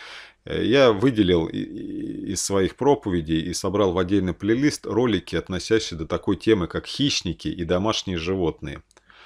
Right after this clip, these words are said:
Э, здесь же, то есть хищники, домашние животные. Ну, под домашними я подразумеваю и которые для красоты, так скажем, кошечки, собачки, и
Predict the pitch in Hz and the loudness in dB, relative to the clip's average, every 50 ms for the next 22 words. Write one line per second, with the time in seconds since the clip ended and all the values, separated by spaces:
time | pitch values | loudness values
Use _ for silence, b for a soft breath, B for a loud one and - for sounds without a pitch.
0 | b b b b b b _ - 262 - - - - - - - _ _ - 247 | b b b b b b _ -20 -20 -20 -18 -16 -16 -16 -18 -20 _ _ -18 -16
1 | 247 240 220 220 254 - - - 127 104 95 101 113 120 113 98 80 - - 76 | -16 -14 -14 -16 -16 -16 -12 -10 -8 -8 -2 2 6 6 6 6 6 2 -2 -4
2 | 73 - - _ _ - - 82 - - - 175 160 - - 87 - - 90 82 | -6 -10 -14 _ _ -8 -6 -6 -4 0 2 2 2 2 0 -4 -4 -2 0 0
3 | 90 98 110 98 - - 90 80 85 95 101 98 87 - - 82 90 117 127 - | 0 0 0 -2 -2 -4 -6 -4 -2 0 0 0 0 -2 -2 -4 -4 -4 -4 -4
4 | - - 101 98 120 123 143 156 151 - - 98 - - - 98 87 95 98 95 | -4 -4 0 2 2 4 4 2 2 2 0 -2 -2 -2 -2 0 0 0 2 2
5 | 104 107 104 101 98 95 90 87 87 98 - 98 98 95 87 - 98 - - 101 | 2 4 4 6 6 6 6 6 4 4 2 2 0 0 0 -2 -2 0 2 2
6 | 95 92 90 85 92 98 - - 104 95 - 120 120 - - 156 - - - - | 4 4 2 2 0 -2 0 0 0 0 2 2 2 4 2 2 2 0 -4 -6
7 | - - - 80 - - - - - 92 87 85 - - - - - - 90 85 | -6 -6 -8 -6 -6 -8 -10 -8 -6 -4 -4 -4 -4 -8 -10 -8 -6 -4 -2 -2
8 | 82 90 90 - - - - - - - 76 - 110 120 113 95 | 0 0 -2 -2 -2 -6 -8 -8 -8 -10 -6 -4 -4 -4 -4 -6